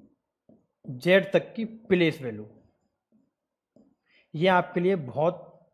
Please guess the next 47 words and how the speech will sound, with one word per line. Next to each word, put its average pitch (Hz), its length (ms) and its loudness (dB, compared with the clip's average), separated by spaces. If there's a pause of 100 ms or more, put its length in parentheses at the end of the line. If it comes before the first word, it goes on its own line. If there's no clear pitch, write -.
(380)
इंपॉर्टेंट 156 720 -4
है। - 120 -20 (800)
ए 185 100 2
से 214 140 -2
लेके 202 220 2
जेड 165 280 0
तक - 200 -4
प्लेस 147 320 -6
वैल्यू, 165 180 -4 (640)
पूरे 208 280 2
रीजनिंग 170 480 -2
में 151 240 -10 (360)
आप - 300 2
इसके 220 360 -4
बिना 175 280 -2
सवाल, 165 500 2
जो 147 280 -2
भी 196 160 0
वर्ड 170 300 2
से 180 180 -4
रिलेटेड 165 240 -2
सवाल 156 300 0
होंगे, 165 180 -8
नहीं 143 240 -8
कर 117 140 -8
पाएंगे 110 340 -14
आप। 101 260 -16 (760)
ए 175 140 -2
से 202 140 0
लेके 196 240 0
जेड 175 280 0
तक 185 200 -4
प्लेस 170 260 -2
वैल्यू 175 200 0
आप 190 200 0
कैसे 143 260 -4
याद 175 160 -4
रखोगे? 180 420 -6 (540)
आपके 160 280 -2
लिए 175 120 2
एक 160 80 -6
वर्ड 160 260 2
मैं 175 140 -4
बता 139 200 0
देता 139 200 -4
हूँ, 175 360 -12
ई 185 380 -4